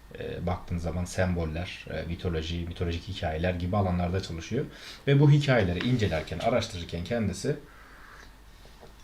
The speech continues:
bu hikayelerin acaba bir ortak yanı var mı diye, e, kendi kendine bir soru soruyor ve bu sorunun cevabında da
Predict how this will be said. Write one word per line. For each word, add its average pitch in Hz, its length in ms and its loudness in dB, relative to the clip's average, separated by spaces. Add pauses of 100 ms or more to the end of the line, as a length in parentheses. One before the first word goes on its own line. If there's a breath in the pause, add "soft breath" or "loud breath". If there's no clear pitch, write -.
(160)
bu 143 220 8
hikayelerin 82 720 4
acaba 87 480 2
bir 117 200 0
ortak 110 560 2
yanı 95 260 2
var 98 220 4
mı 104 180 4 (240)
diye, 78 220 -4 (200)
e, 78 440 -8
kendi 110 260 2
kendine 82 220 -4
bir 90 60 -8
soru 127 240 2
soruyor 131 380 2
ve 123 140 2
bu 131 100 4
sorunun 87 420 -2
cevabında 85 640 2
da 131 140 0